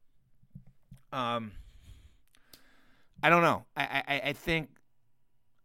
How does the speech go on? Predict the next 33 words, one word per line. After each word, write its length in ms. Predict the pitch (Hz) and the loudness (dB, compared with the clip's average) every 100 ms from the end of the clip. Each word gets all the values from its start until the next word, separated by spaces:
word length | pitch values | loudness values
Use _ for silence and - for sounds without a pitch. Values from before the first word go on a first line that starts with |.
| _ _ _ - - 156 | _ _ _ -20 -20 -8
that 180 | 156 156 | -8 0
that's 220 | 160 - | 0 2
a 60 | |
tough 300 | - 202 202 | 8 10 8
game, 420 | - 175 180 180 175 | 6 4 4 4 2
but 200 | 131 127 | 2 2
I 80 | |
can 100 | 151 | -2
see 160 | 135 165 | -2 -4
the 120 | 160 | -2
Ra-, 120 | 151 160 180 | -2 -6 -6
the 100 | 143 | -2
Steelers 420 | - 156 156 143 | -2 0 -2 -4
blowing 420 | 117 131 135 127 | -6 -2 0 -2
it. 140 | 113 - - - - | -6 -12 -20 -20 -4
Remember, 460 | 143 240 262 131 | 2 4 4 2
the 60 | 107 | 0
Steelers 440 | - 240 254 214 | -8 0 2 2
blew 180 | 165 208 | 4 4
it 160 | 175 - | 4 0
against 280 | 185 190 | -2 -2
the 80 | - | -2
Jets 320 | 120 185 233 143 | 2 4 4 2
last 260 | 127 120 | 0 0
week. 260 | 127 110 - - - | -2 -6 -8 -20 0
That's 200 | 175 233 | 2 8
why 140 | 220 | 8
the 100 | 180 | 8
Raiders 280 | 165 175 151 | 6 4 4
are 80 | 151 | 2
alive 300 | 143 160 156 | 4 4 4
right 220 | 143 139 | 2 0
now. 240 | 143 190 | 2 0